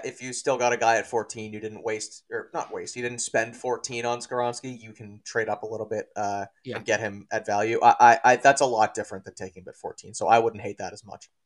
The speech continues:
Speaker 2: And this is, this is a fair point somebody brings up in the chat. He still goes before forty-six a guard. Yeah, he does become the best guard in this draft if he's seen
Speaker 1: Right.
Speaker 2: as a guard.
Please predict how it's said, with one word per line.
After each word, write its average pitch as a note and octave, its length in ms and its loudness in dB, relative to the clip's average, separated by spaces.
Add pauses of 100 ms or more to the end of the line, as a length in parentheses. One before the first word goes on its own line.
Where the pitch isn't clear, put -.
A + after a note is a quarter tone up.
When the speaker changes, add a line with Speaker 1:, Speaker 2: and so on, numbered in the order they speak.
(580)
Speaker 2:
And F#3 140 2
this A#3+ 160 6
is, G#3+ 120 -4
this G#3+ 180 -4
is A3 60 -4
a C4 60 -2
fair G#3 240 2
point C#3+ 280 -4
somebody D3 200 -4
brings C3+ 240 -2
up C3+ 80 -8
in C3+ 60 -12
the A#2+ 40 -14
chat. A2 260 -6
He D#3 180 -4
still A3 320 2
goes F3+ 640 0 (240)
before E3+ 320 -4
forty-six D#3 560 -6
a - 20 -20
guard. B2+ 240 -2
Yeah, B2 100 -8
he D3+ 120 -10
does F#3 260 2
become F#3 340 0
the D#3+ 60 -2
best D#3 320 -2
guard D3+ 260 0
in C3+ 80 -6
this B2+ 140 -10
draft G3+ 360 2
if D3 120 -12
he's D3+ 100 -10
seen A#2+ 120 0
Speaker 1:
Right. F2 100 -2
Speaker 2:
as - 100 -8
a B2 60 -16
guard. A#2+ 340 -8